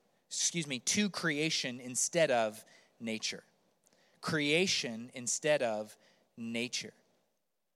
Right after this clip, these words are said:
It is really hard. This is verses nine through thirteen. It is really hard to think about the planet, the universe,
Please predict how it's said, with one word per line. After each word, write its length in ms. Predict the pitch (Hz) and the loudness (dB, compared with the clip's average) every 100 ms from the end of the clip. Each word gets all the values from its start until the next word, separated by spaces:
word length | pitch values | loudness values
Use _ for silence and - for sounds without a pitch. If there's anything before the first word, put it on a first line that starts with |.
| _ _ _ _ _ | _ _ _ _ _
It 100 | 156 | 0
is 220 | 170 156 - | 0 0 -2
really 440 | 160 160 190 202 190 | -4 2 4 6 4
hard. 380 | 170 165 139 135 | 6 6 4 2
This 140 | 151 | -4
is 80 | 151 | -2
verses 320 | 165 151 139 | -2 -2 -4
nine 360 | 147 151 156 151 | -2 0 0 -2
through 160 | 147 | -8
thirteen. 560 | - 147 139 160 143 127 - - | -4 -4 -4 -4 -4 -6 -12 0
It 120 | 180 | 2
is 160 | 190 175 | 4 2
really 540 | 185 214 233 240 240 | 2 4 6 6 4
hard 560 | 202 202 170 143 127 - | 4 6 6 6 2 -2
to 100 | 135 | -8
think 480 | - 185 190 190 - | -4 0 0 -2 -6
about 580 | 151 147 151 139 131 131 - - 135 | -4 0 4 6 4 2 -6 -20 -4
the 140 | 135 | -4
planet, 680 | - - 180 185 185 190 - - - | -2 2 4 4 2 0 -10 -12 0
the 100 | 147 | 2
universe, 920 | 135 165 185 170 180 180 - - - | 4 4 4 4 4 4 2 2 0